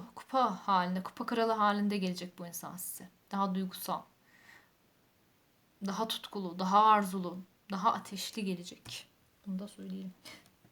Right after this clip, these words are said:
Bir şey de size söyleyiverecek. İçinde tuttuğu bir durumu var.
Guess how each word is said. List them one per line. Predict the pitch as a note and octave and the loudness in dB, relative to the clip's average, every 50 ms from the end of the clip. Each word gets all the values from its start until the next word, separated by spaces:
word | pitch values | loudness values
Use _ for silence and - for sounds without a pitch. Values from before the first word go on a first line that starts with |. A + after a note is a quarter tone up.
| _ _ _ _ - | _ _ _ _ -8
Bir | |
şey | G#3+ - A3+ G#3 G3+ F#3+ | -8 -6 -6 -6 -6 -4
de | A#3 B3 A#3+ A#3+ - | -4 -4 -6 -8 -8
size | - - - G3 G#3+ | -10 -8 -6 -6 -6
söyleyiverecek. | A3 - - G3+ G3 F#3+ G3 G3+ G#3 G3 F#3+ F3 F3+ F3+ F3 F#3 | -6 -6 -6 -4 -2 0 2 2 2 0 0 -2 -4 -8 -12 -14
İçinde | F#3 - - G3 G3 F#3+ | -10 -6 -4 -4 -4 -4
tuttuğu | G3 - - _ - G3+ G3 G3 G3 F#3+ F#3 - _ _ _ _ _ _ - | -6 -12 -16 _ -8 -8 -6 -6 -8 -10 -14 -16 _ _ _ _ _ _ -16
bir | F#3 D#3 - - F#3 G3+ G3+ G3+ G3+ G#3 G3+ G3 F3 | -14 -14 -14 -8 -4 -2 -2 0 0 0 -2 0 0
durumu | F#3 F#3+ G3 G3+ G#3 G3+ | 2 2 4 4 4 4
var. | F#3+ F#3 F3 F3+ - - - | 4 2 0 0 -4 -10 -14